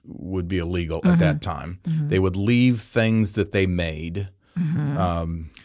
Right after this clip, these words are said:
Speaker 2: Little beaded.
Speaker 1: gi-, be-, beaded gifts and stuff, and they would put a coffee can, and then they would go back across the river and watch hikers and then shout encouragement across the river, you know, "Please buy our stuff," and then you
Speaker 2: Mm-hmm.
Speaker 1: just put money in the coffee can. And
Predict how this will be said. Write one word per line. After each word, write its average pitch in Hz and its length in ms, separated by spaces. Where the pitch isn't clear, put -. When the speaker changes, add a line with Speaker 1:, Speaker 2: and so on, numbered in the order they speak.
Speaker 2:
Little 170 160
beaded. 160 420
Speaker 1:
gi-, 110 140
be-, 107 260
beaded 98 480
gifts 85 360
and 87 120
stuff, 82 360
and 90 100
they 90 40
would 87 140
put 92 140
a - 20
coffee 90 320
can, 82 460
and 101 180
then 104 140
they 113 140
would 117 140
go 101 120
back 98 300
across 110 400
the 95 60
river 95 300
and 95 260
watch 117 460
hikers 107 640
and 101 240
then 98 180
shout 117 420
encouragement 104 800
across 101 380
the 95 120
river, 95 340
you 95 80
know, 95 100
"Please 98 280
buy 92 180
our 90 140
stuff," 87 400
and - 80
then 156 80
you 160 60
Speaker 2:
Mm-hmm. - 80
Speaker 1:
just 143 100
put - 140
money 90 300
in 85 120
the 82 160
coffee 87 400
can. 85 320
And 82 180